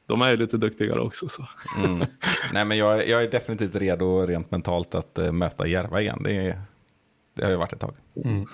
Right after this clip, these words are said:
Speaker 1: Skönt, det blir en batalj. Du kan se dig själv som
Speaker 2: Oh.
Speaker 1: utmanad. Vi är lika
Speaker 2: Ja,
Speaker 1: gamla, så jag är lika
Speaker 2: lätt,
Speaker 1: stor fan.
Speaker 2: alltså.
Speaker 1: Fan.
Speaker 2: Ja, det är du.
Speaker 3: <laughs> Nu får vi en till av våra utmaningar som
Speaker 2: Ja.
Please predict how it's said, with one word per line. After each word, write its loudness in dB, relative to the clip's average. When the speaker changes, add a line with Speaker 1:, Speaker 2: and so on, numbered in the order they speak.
Speaker 1:
Skönt, 0
det 4
blir 4
en 2
batalj. 0
Du 4
kan 2
se 2
dig 4
själv 2
som 2
Speaker 2:
Oh. 4
Speaker 1:
utmanad. 4
Vi 4
är 2
lika 4
Speaker 2:
Ja, 6
Speaker 1:
gamla, 6
så -2
jag 6
är 6
lika 4
Speaker 2:
lätt, 0
Speaker 1:
stor 2
fan. 4
Speaker 2:
alltså. 6
Speaker 1:
Fan. 0
Speaker 2:
Ja, 2
det 8
är 6
du. 4
Speaker 3:
<laughs> 0
Nu 2
får 2
vi 2
en 0
till 0
av 2
våra 4
utmaningar 2
som 6
Speaker 2:
Ja. 4